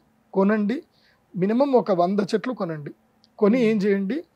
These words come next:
ఎక్కడైనా అడవిలో కానీ, ఎక్కడైనా పొలాలలో కానీ, మీ ప్రదేశంలో కానీ ఈ యొక్క వంద వృక్షాలని నాటండి. ఎందుకండి ఈ వృక్షాలు నాటడం వల్ల ఏం ప్రయోజనం ఉంటుంది అని అంటే, దాన్ని మన మాటల్లో కూడా చెప్పలేం.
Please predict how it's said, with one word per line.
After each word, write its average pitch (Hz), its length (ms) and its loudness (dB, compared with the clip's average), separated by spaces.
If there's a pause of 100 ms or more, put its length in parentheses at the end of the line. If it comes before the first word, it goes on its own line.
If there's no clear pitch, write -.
(280)
ఎక్కడైనా 208 580 2
అడవిలో 185 520 2
కానీ, 214 500 -2
ఎక్కడైనా 196 460 -2
పొలాలలో 190 640 2
కానీ, 185 280 -2
మీ 202 200 0
ప్రదేశంలో 175 640 -2
కానీ 220 360 -10 (480)
ఈ 190 80 0
యొక్క 196 260 0
వంద 185 320 0
వృక్షాలని 208 720 0
నాటండి. 156 420 -6 (840)
ఎందుకండి 233 440 2
ఈ 240 40 -2
వృక్షాలు 220 420 0
నాటడం 208 380 -2
వల్ల 202 140 -2
ఏం 196 180 -2
ప్రయోజనం 180 420 -2
ఉంటుంది 165 340 -8
అని 165 100 -8
అంటే, 165 360 -12 (580)
దాన్ని 175 300 0
మన 175 160 -2
మాటల్లో 196 460 2
కూడా 202 160 0
చెప్పలేం. 165 360 -8